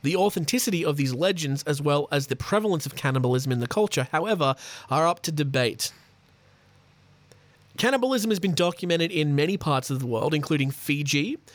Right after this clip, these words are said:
the Amazon basin, the Congo, and the Maori people of New Zealand. Cannibalism was also practiced in New Guinea and the Solomon Islands, and human flesh was sold in markets throughout Melanesia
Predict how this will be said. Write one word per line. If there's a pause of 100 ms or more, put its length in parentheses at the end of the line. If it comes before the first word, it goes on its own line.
(220)
the
Amazon
basin,
the
Congo, (440)
and
the
Maori
people
of
New
Zealand. (500)
Cannibalism
was
also
practiced
in
New
Guinea (180)
and
the
Solomon
Islands,
and
human
flesh
was
sold
in
markets
throughout
Melanesia